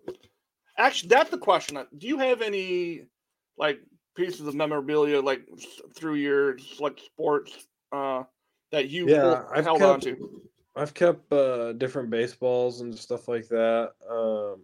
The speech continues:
Speaker 2: I have some jerseys. Um, I think eventually, um, I'll start collecting, like, teammates' bats and stuff, or, like,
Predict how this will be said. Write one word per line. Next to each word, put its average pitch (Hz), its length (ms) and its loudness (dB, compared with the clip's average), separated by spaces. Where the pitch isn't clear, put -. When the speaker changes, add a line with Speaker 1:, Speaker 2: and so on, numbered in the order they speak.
Speaker 2:
I 117 80 -2
have 131 180 4
some 127 180 -6
jerseys. 120 1000 -2
Um, 104 560 -6
I 127 60 -2
think 190 220 -2
eventually, 123 920 2
um, 107 640 -6
I'll 117 80 -6
start 120 320 4
collecting, 107 420 2
like, 104 220 0
teammates' 104 440 -2
bats 98 540 -2
and 104 100 -6
stuff, 101 540 -2
or, 101 200 4
like, 95 280 2